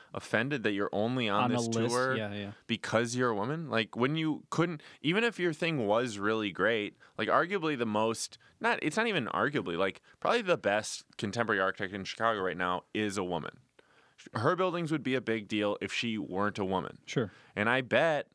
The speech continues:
Speaker 1: I would assume that if she's on one of those tours, which she definitely is,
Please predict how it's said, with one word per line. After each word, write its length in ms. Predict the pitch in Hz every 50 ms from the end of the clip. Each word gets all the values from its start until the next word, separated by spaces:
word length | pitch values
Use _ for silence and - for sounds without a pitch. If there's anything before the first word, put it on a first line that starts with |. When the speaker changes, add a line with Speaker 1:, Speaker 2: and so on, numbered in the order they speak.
| _ _ _ _ -
Speaker 1:
I 120 | - 117
would 140 | 131 139 135
assume 600 | 139 - - - 147 165 165 151 139 135 131 120 - - - - _ -
that 200 | 98 104 107 -
if 120 | - 110 -
she's 320 | - - 135 143 151 135
on 260 | 143 135 135 123 117
one 140 | 107 110 117
of 120 | 117 110 104
those 240 | 113 110 107 104 -
tours, 420 | - 139 143 139 117 104 101 101
which 140 | 98 98 -
she 120 | - 104
definitely 600 | 85 - - 78 87 - - 135 131 90 127 139 139
is, 420 | 147 147 113 95 95 95 - -